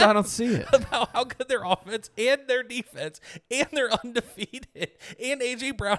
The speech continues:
Speaker 2: is that man.
Speaker 1: Yeah, so I, when you say all that, I think they're right there, but Buffalo's just got a, got an edge on 'em, you know?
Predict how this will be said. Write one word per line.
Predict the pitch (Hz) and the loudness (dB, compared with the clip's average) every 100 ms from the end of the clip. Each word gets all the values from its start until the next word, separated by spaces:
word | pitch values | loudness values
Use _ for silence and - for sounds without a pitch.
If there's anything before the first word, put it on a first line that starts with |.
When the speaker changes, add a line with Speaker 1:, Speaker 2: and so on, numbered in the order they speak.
| 349 | -2
Speaker 2:
is | 247 | -6
that | 240 294 | -4 0
man. | 320 403 466 - 127 101 | 2 4 4 2 -2 -6
Speaker 1:
Yeah, | 117 143 156 156 | -2 0 2 2
so | 143 156 147 | 2 2 2
I, | 127 127 107 | 4 2 -2
when | 127 185 | -4 0
you | 143 | -2
say | - 196 202 | -2 0 2
all | 165 123 | 2 2
that, | 113 156 147 113 - | 0 0 0 -2 0
I | 123 | -2
think | 120 165 | -2 -2
they're | 139 110 | 0 2
right | 120 127 123 - | 2 2 0 0
there, | 117 98 | 0 0
but | 92 92 | -2 -2
Buffalo's | 120 127 127 120 113 | 0 0 0 0 0
just | 127 - | -2 2
got | 127 120 110 | 2 2 0
a, | 127 | -2
got | 127 156 | 0 2
an | 143 | 2
edge | 135 143 123 | 2 0 0
on | 101 92 | -4 -2
'em, | 98 | -2
you | 101 | -2
know? | 107 120 | 0 -2